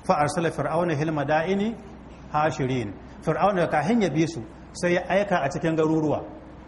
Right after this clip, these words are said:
Ya ce duk a tara mishi sojojinsa su zo. Aka yo gayya mai yawa.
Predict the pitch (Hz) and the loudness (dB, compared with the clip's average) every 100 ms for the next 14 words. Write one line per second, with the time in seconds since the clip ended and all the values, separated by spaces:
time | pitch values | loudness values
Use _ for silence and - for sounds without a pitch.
0 | - - - 175 - 143 220 175 165 170 | -20 -16 -4 -2 0 2 2 2 2 4
1 | 165 151 - 135 143 139 147 143 147 127 | 2 0 -2 -2 0 2 2 2 0 -4
2 | 104 - 120 117 127 135 - - - 175 | -8 -10 -8 -4 -2 -4 -8 -14 -4 0
3 | 185 160 170 143 143 156 151 123 127 175 | 2 2 2 2 2 2 2 0 2 2
4 | 147 92 | 2 0